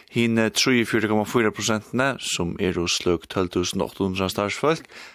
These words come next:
arbeiða hjá tí almenna. Almennir arbeiðsgevarar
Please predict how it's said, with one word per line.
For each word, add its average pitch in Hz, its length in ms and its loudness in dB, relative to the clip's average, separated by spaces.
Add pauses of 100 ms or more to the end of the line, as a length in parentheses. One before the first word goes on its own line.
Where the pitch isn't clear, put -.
(100)
arbeiða 117 400 0
hjá 95 240 -4
tí 104 80 2
almenna. 92 460 -2 (580)
Almennir 123 560 2
arbeiðsgevarar 110 960 0